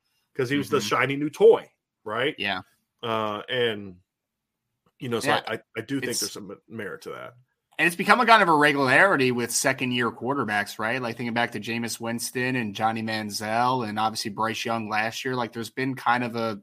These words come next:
Speaker 2: a string of su-, successful second-year quarterbacks. So obviously, I'm not gonna predict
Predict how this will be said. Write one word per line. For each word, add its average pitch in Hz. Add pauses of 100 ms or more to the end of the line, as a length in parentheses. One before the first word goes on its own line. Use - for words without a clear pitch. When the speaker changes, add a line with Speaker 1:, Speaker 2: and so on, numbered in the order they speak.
(120)
Speaker 2:
a 107
string 120
of 110
su-, 120
successful 123
second-year 117
quarterbacks. 120
So 143
obviously, 147
I'm 147
not 143
gonna 117
predict 123